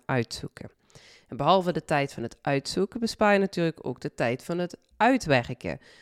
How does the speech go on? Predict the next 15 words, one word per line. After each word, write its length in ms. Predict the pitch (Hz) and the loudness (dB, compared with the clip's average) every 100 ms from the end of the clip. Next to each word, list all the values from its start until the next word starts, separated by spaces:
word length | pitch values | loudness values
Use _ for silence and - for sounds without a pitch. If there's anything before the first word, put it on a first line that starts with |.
| _ | _
Want 140 | - 147 | -8 -4
zo'n 120 | 151 | -4
social 360 | - 143 - | -4 -4 -4
media 260 | 135 160 180 | 0 2 4
manager, 520 | 175 165 165 160 151 | 4 2 2 0 -2
die 140 | 127 120 | -4 -6
bedenkt 560 | 127 127 147 180 - | -4 0 0 -2 -8
de 160 | - - | -14 -8
content, 640 | 170 165 160 143 139 143 - | -2 -2 0 -2 -2 -4 -10
die 100 | - | -12
bespreekt 480 | - - 156 165 | -12 -2 -2 0
die 80 | - | -2
natuurlijk 480 | 156 - 143 135 131 | -4 -4 -4 -4 -4
met 300 | 127 127 - | -4 -4 -4
je, 220 | 113 123 | -4 -4